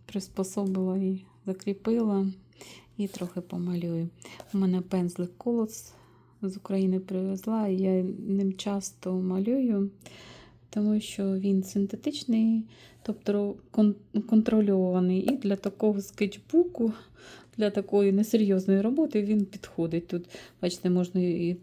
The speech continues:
тоненький кінчик більш-менш зробити, і щось широке, якусь широку заливку зробити. Ну, почнемо. Так, друзі, тут у мене буде шишка, але,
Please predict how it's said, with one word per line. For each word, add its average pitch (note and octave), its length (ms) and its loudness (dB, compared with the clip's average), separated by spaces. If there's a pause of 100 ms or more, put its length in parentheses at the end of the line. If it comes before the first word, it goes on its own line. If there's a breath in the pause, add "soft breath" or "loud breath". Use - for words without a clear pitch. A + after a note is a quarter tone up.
тоненький F#3+ 460 4
кінчик D#4+ 680 -4
більш-менш G#3 480 -2
зробити, F3+ 720 -4
і G#3 240 0
щось F#3 320 -4
широке, D#3+ 720 -4 (520 loud breath)
якусь E3+ 340 -8
широку E3 520 -6
заливку E3 540 -2
зробити. D#3+ 640 -6 (1040 loud breath)
Ну, D#4 360 -2 (120)
почнемо. D#3+ 600 -6 (1700 loud breath)
Так, E3 240 -6
друзі, F3 420 -4 (260)
тут A3+ 200 -2
у G#3 40 2
мене F#3 260 4
буде E3+ 340 -4
шишка, B3 680 -2 (720 loud breath)
але, G3+ 760 2